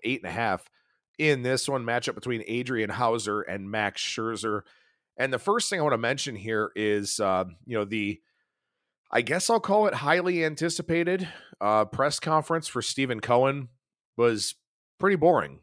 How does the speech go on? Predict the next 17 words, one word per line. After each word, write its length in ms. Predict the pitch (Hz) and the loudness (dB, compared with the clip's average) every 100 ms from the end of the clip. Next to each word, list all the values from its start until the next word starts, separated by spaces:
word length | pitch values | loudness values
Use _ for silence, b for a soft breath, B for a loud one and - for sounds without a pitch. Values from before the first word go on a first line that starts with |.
| _ | _
to 60 | 113 | -6
be 100 | 107 | 0
totally 300 | 117 113 104 | 2 2 2
honest 260 | 98 98 | 0 -2
with 140 | 87 104 | -6 -6
you. 80 | |
Didn't 240 | 98 135 147 | 0 0 0
really 220 | 147 139 | 0 0
say 200 | - 139 | 2 2
a 80 | 117 | 4
whole 180 | 123 113 | 4 4
lot. 280 | 117 120 | 6 6
All 220 | 107 120 117 | 4 2 2
he 120 | 110 | -2
said 300 | - 135 127 | 0 2 2
was 180 | 117 104 | 0 0
that, 240 | 107 | 0